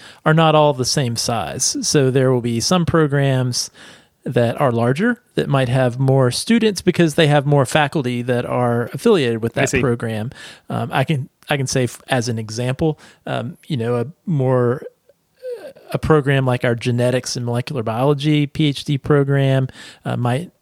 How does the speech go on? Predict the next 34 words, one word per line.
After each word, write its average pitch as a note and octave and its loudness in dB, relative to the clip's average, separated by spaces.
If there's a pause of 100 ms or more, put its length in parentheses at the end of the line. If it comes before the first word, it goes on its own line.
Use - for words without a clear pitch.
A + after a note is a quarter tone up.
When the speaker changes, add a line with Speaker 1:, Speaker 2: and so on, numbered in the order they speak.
(140)
Speaker 1:
have B2+ 0
had C#3 2
a C#3+ 0
lot C#3+ 0
more G3 2
students D#3+ 0
than C#3+ 0
something C#3+ 0
that B2+ 0
was B2 0
much C#3+ 2
more, C3 2 (340)
um, B2 0
specific, - 0
like B2 0 (340)
pathology, A#2 -2
for - -4
example. A2+ -6
So, B2 0 (500)
but D#3+ -2
all F#3+ 4
this, F#3+ 2
you F3+ 2
know, D3 4
programs, E3 2
and D#3+ 0
our E3 4
program C#3+ 0
was A#2+ 0
no C3 2
different B2+ -2
than A#2+ -4
any A#2+ -2
other, D#3 0